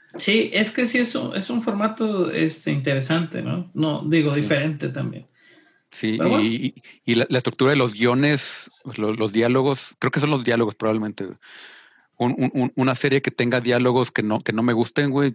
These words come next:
Speaker 2: difícilmente me, o sea, me, me repelen,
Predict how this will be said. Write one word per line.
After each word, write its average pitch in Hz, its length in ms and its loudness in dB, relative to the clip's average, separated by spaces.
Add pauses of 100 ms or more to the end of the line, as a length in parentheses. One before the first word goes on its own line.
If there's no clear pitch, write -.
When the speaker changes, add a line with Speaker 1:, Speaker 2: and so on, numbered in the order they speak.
(100)
Speaker 2:
difícilmente 110 1120 -2 (400)
me, - 280 -10
o - 120 -18
sea, - 160 -6 (200)
me, 104 380 -6 (240)
me 110 140 -2
repelen, 107 480 -4